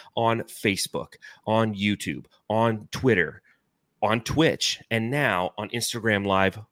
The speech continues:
we appreciate you taking the time out of your day to hang out with the Suns Jam Session podcast. If you're new to this podcast,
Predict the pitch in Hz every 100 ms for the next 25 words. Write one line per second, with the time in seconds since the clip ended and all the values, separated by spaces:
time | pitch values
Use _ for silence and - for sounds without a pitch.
0 | - 180 175 151 - 110 - - 104 101
1 | 90 - 92 90 87 87 87 85 85 101
2 | 90 85 85 - - - 95 98 - 98
3 | 90 - 95 87 - 85 - 85 85 80
4 | - 85 - 101 113 113 139 139 131 127
5 | 135 127 120 127 123